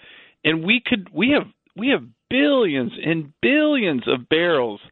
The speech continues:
still in Alaska. And that pipeline now is, uh, you know, one third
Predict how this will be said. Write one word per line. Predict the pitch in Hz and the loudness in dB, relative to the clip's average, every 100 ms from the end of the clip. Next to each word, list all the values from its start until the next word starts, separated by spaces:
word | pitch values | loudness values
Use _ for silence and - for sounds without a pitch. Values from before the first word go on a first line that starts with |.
| _ - - | _ -20 -6
still | - 202 160 120 104 _ _ _ - | 0 2 4 2 -2 _ _ _ -4
in | 156 | 0
Alaska. | 156 147 143 143 143 - - 104 110 - _ _ - | 0 2 0 0 -4 -8 -4 -2 -2 -8 _ _ -4
And | 131 | 0
that | 151 175 - | 0 -2 -4
pipeline | 175 196 - 160 147 139 | -2 -2 -2 -2 -2 0
now | 135 135 143 | 0 2 0
is, | 139 127 139 123 | 0 0 0 -2
uh, | - 143 139 127 | 0 2 2 -2
you | 143 | -4
know, | 156 147 | 0 0
one | 127 135 160 160 - | 0 0 0 -4 -2
third | 175 175 180 | 0 0 -4